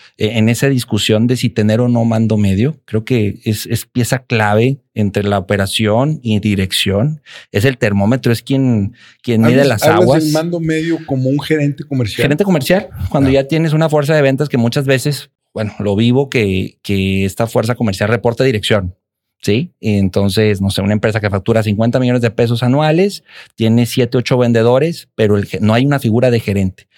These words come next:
Speaker 1: O han
Speaker 2: Mm.
Speaker 1: tenido intentos fallidos, strikes con gerentes donde no han dado en el clavo, porque incluso hay esa confusión de ¿qué lo pongo a hacer al gerente? ¿Cuál
Speaker 2: Sí.
Speaker 1: debe ser la prioridad? ¿Dónde está el retorno de inversión? Con un vendedor es más fácil luego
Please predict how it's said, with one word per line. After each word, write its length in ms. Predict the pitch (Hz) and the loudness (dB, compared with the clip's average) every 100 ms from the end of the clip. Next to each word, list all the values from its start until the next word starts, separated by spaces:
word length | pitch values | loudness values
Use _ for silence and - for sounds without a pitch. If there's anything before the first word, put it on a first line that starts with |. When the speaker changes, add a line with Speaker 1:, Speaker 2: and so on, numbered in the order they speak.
| _ | _
Speaker 1:
O 140 | 113 | 0
han 120 | 120 120 | 2 2
Speaker 2:
Mm. 20 | |
Speaker 1:
tenido 380 | 151 151 151 156 | 2 2 2 2
intentos 520 | 143 135 135 151 - | 2 0 0 0 0
fallidos, 540 | 123 107 113 120 123 | -2 2 2 2 0
strikes 460 | 107 - 107 107 107 | -2 -4 -2 -2 -2
con 200 | - 123 | -2 -2
gerentes 460 | 110 98 101 123 113 | 0 0 0 0 0
donde 220 | 101 98 | 2 4
no 120 | 107 | 4
han 140 | 110 | 4
dado 160 | 117 117 | 2 2
en 100 | 117 | 2
el 100 | 107 | 0
clavo, 340 | 107 110 107 92 | 0 2 2 0
porque 240 | 104 110 | -4 -4
incluso 260 | 107 117 143 | -2 0 0
hay 100 | 135 | 0
esa 160 | 123 127 | 0 0
confusión 560 | 135 117 110 113 117 | -2 0 0 2 2
de 200 | 123 127 - - - | 2 0 -4 -20 -2
¿qué 100 | 135 | 0
lo 160 | 147 | 2
pongo 320 | 135 127 127 113 | 0 0 0 0
a 60 | |
hacer 320 | 98 143 165 | 0 0 0
al 100 | - | -4
gerente? 460 | 92 - 80 - - - | -8 -12 -12 -16 -20 -4
¿Cuál 160 | 120 | 0
Speaker 2:
Sí. 60 | 135 | 2
Speaker 1:
debe 160 | 113 139 | 2 2
ser 240 | - 180 | 0 0
la 160 | 185 - | 0 0
prioridad? 340 | 107 101 98 | -2 0 0
¿Dónde 220 | 107 143 | 2 0
está 140 | 165 170 | 0 0
el 80 | 170 | 0
retorno 400 | 165 151 160 170 | -2 0 0 2
de 40 | |
inversión? 320 | 127 110 202 | 2 2 0
Con 140 | 156 135 | 2 0
un 80 | |
vendedor 320 | 160 156 139 151 | 0 2 2 2
es 80 | |
más 180 | 156 147 | 0 0
fácil 300 | 139 131 147 | 0 0 2
luego 400 | 135 123 127 139 | 2 2 2 -2